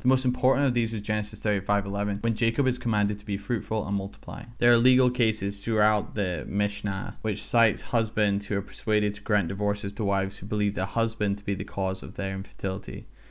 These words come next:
not due to the obligation of the male to procreate, but so that the woman may not be left desolate without offspring to look after them in later life. This obligation for men to have children led to a rabbinic social policy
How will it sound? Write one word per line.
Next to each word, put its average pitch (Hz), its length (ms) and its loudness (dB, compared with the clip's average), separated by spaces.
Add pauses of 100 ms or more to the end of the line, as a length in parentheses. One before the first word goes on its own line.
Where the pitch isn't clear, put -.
(260)
not 123 180 6
due 131 180 6
to 127 160 -2
the 110 80 0
obligation 104 680 0
of 98 160 -6
the 95 80 -4
male 104 360 0
to - 140 -8
procreate, 95 540 -4
but 85 160 -6
so 110 280 0
that 104 280 0
the 104 40 -2
woman 104 600 0
may 110 100 4
not 104 180 2
be 107 80 0
left 98 320 -2
desolate 117 460 0
without 98 240 0
offspring 98 560 -2
to 98 140 -6
look 98 180 -4
after 98 260 -2
them 92 160 -2
in 92 140 -4
later 90 240 -6
life. 90 400 -6
This 123 180 2
obligation 120 600 4
for 104 160 -2
men 101 300 2
to 113 120 -2
have 104 200 0
children 101 600 0
led 104 320 0
to - 140 0
a 107 80 4
rabbinic 104 440 0
social 110 320 -2
policy 92 600 -6